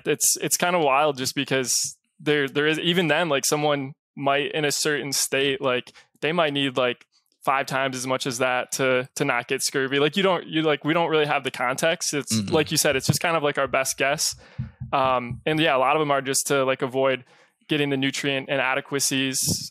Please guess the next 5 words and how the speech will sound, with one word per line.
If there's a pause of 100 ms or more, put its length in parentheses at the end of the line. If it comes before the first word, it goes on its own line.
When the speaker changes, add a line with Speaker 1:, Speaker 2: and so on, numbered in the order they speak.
Speaker 1:
or
deficiencies.
Um,
so, (200)
like,